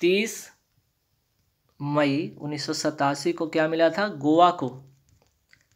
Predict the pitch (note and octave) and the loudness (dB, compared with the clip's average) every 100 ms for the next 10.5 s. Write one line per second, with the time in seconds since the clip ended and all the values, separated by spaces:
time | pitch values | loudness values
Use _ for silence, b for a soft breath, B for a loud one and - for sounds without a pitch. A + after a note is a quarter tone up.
0 | _ _ _ C#3+ D#3 D#3+ E3+ E3+ F3 G3 | _ _ _ 0 4 8 6 6 2 2
1 | - - _ _ _ C#3+ D3+ F3+ G3+ G3 | 0 -12 _ _ _ -4 4 4 4 -4
2 | G#3+ - B2 A#2 - _ _ _ _ _ | -8 -4 -4 -4 -16 _ _ _ _ _
3 | - C#3 D3+ D3 C#3 F3 A#3 - - _ | -16 0 4 4 2 -2 -2 -8 -20 _
4 | _ - - _ _ - - C#3 B2+ B2 | _ -20 -20 _ _ -18 -6 -2 -2 -2
5 | - E3 E3+ F#3+ F#3 E3 D#3 D#3+ E3+ - | -2 -4 -2 -2 2 4 6 4 -2 -2
6 | E3 D#3+ D#3+ D3+ - C#3+ C#3 C3+ G3 - | 0 2 2 2 2 0 0 -2 -8 -2
7 | D3 C3+ C3+ C#3 C#3+ F3+ C#3+ C#3 C3+ D3+ | -2 0 -2 -2 -2 0 2 4 2 -2
8 | E3+ F3 F3+ F3 F3 F3+ B B B G#3 | -2 0 0 -2 -6 -12 B B B 8
9 | A#3+ A#3+ A3+ G#3+ A#3 A#3 F#3 F3+ G#3 G#3+ | 8 8 2 -4 -4 -2 -2 0 0 -2
10 | G#3+ G3+ G3+ G#3+ - | -8 -6 -4 -6 -10